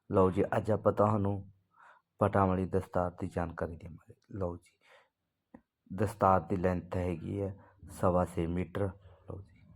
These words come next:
ਪਹਿਲਾ ਪੱਲਾ, ਅੱਧੀ ਅੱਖ ਤੇ ਅੱਧੀ ਕੰਨ ਤੇ ਥੱਲੋਂ ਦੀ ਹੁੰਦਾ ਹੋਇਆ ਲਵਾ-,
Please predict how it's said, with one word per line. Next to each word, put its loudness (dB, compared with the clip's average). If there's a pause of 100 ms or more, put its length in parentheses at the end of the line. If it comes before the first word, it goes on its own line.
(480)
ਪਹਿਲਾ 2
ਪੱਲਾ, 0 (420)
ਅੱਧੀ 0
ਅੱਖ -4
ਤੇ -4
ਅੱਧੀ -4
ਕੰਨ -4 (1120)
ਤੇ -2
ਥੱਲੋਂ -4
ਦੀ -4
ਹੁੰਦਾ -4
ਹੋਇਆ -4
ਲਵਾ-, -6